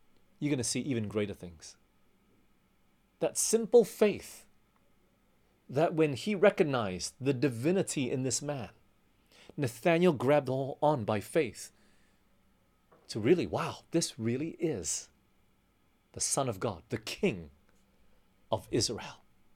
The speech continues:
And what does it mean that Jesus, when he says, "You're gonna see angels of God ascending and descending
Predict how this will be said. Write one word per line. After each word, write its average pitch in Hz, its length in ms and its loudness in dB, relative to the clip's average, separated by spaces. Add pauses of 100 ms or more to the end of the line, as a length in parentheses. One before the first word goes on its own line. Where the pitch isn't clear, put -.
(2250)
And 123 100 -4
what 156 100 2
does 160 140 0
it 120 60 -2
mean 131 260 -2
that 101 180 -4
Jesus, 117 400 -2
when 104 140 -6
he 98 60 -6
says, 107 440 -4 (880)
"You're 143 200 0
gonna 127 100 0
see 120 320 -2
angels 113 500 -6
of 95 160 -10
God 87 340 -10 (500)
ascending 156 800 -2 (460)
and 123 160 -2
descending 107 640 -4